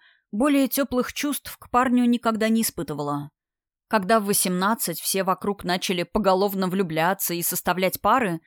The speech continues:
Оля, завидуя такой тенденции, даже попробовала влюбиться в Виталия, но быстро поняла, что так не получится. Мальчик Виталик так и останется для неё подружкой.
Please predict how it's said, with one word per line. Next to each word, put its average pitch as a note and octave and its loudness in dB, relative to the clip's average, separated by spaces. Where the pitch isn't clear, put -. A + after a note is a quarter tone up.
Оля, A#3+ 4
завидуя G#3 2
такой G#3 0
тенденции, G#3 0
даже C#4 0
попробовала C4+ 0
влюбиться B3 -2
в A#3 -4
Виталия, D3+ -2
но C4+ 4
быстро B3 0
поняла, B3 2
что - -4
так B3+ -2
не B3+ 2
получится. D#3+ -2
Мальчик B3 -2
Виталик A#3 0
так A#3 0
и - 2
останется G3+ 0
для E3 -4
неё E3+ -4
подружкой. D#3 -6